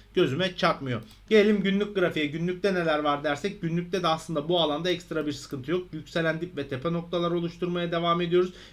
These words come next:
Bir sonraki tepe noktamız bizim yirmi dokuz bin beş yüz bandında, buranın kırılımıyla birlikte otuz iki bin bandı çok rahatlıkla görünecektir arkadaşlar diyebiliriz. Hatta bu hafta sonunda dahi bu hareketlilik beklenebilir.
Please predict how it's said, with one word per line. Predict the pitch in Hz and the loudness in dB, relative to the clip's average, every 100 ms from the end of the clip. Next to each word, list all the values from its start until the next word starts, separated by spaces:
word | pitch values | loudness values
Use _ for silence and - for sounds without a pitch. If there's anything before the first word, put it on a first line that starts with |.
| - | -4
Bir | 196 | -2
sonraki | 170 165 147 139 131 | 0 -2 -2 -4 -6
tepe | 156 185 | -2 0
noktamız | 165 - 135 127 147 | 0 -2 -4 -4 -4
bizim | 160 185 - - - | -2 -2 -6 -14 -4
yirmi | 165 180 170 170 | 2 2 2 2
dokuz | 170 190 143 | 0 0 0
bin | 180 160 | 0 2
beş | 180 180 | 2 2
yüz | 143 127 | -4 0
bandında, | 170 180 165 185 175 | 2 2 0 -2 0
buranın | 180 147 139 | 2 2 0
kırılımıyla | 185 165 143 127 127 | -2 -2 -2 -2 -2
birlikte | 185 156 147 175 | 0 -2 -2 -4
otuz | 165 - 170 | -6 -6 -6
iki | 175 147 | -2 0
bin | 127 | 0
bandı | 165 165 139 180 - - | 0 0 0 -6 -8 -6
çok | - 170 139 | 0 0 0
rahatlıkla | 131 127 143 185 | -2 -2 -4 -4
görünecektir | 165 151 160 165 160 160 151 | 0 0 0 0 -2 -2 0
arkadaşlar | 139 135 139 135 - 175 143 | 0 0 -4 -4 0 -2 0
diyebiliriz. | 151 170 156 180 185 - - | -2 -2 -2 -4 -4 -12 -4
Hatta | 170 - 131 139 | -2 0 -2 2
bu | 180 | 2
hafta | 170 - | 2 -2
sonunda | 143 156 165 160 | -6 -4 -2 -2
dahi | 131 135 147 | 0 -2 0
bu | 160 | 0
hareketlilik | 139 143 131 156 185 - - - | 0 -2 -4 -4 -6 -10 -8 0
beklenebilir. | 175 175 139 180 190 - 160 139 107 | 0 0 -2 -2 -4 -6 -4 -2 -4